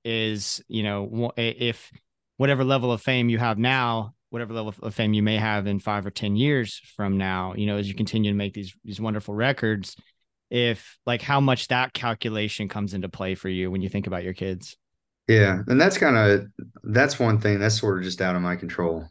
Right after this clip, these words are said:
Speaker 2: You know what I mean? That's, that's something that I can't really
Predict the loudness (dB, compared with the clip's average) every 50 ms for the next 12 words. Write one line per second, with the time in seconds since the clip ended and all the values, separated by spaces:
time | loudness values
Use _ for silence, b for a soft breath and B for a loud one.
0 | _ -4 -2 0 0 0 0 -2 -2 -2 -2 -2 -2 -4 -6 -10 -14 _ -12 -10
1 | -8 -8 -8 -2 0 0 0 2 0 0 0 2 2 4 4 4 4 2 0 0
2 | 0 2 4 4 4 4 6 6 4 2 0